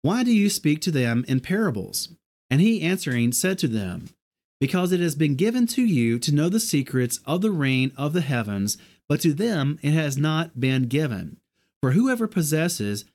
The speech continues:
to him more shall be given, and he shall have overflowingly. But whoever does not possess, even what he possesses shall be taken away from him.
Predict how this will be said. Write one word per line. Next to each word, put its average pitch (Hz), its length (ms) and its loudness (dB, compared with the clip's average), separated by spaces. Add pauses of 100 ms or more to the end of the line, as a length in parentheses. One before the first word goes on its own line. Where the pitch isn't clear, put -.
(140)
to 151 140 2
him 139 520 -2 (100)
more 156 220 2
shall 156 200 -4
be 147 120 0
given, 117 540 -4 (240)
and 131 100 4
he 208 160 4
shall 214 240 -2
have 120 460 -2
overflowingly. 135 920 0 (580)
But 135 100 2
whoever 214 380 2
does 151 240 -2
not 165 220 0
possess, 110 580 0 (300)
even 220 420 2
what 185 220 0
he 175 120 2
possesses 165 720 0 (240)
shall 156 180 0
be 151 140 2
taken 180 340 -2
away 127 420 2
from 143 340 -2
him. 95 400 -4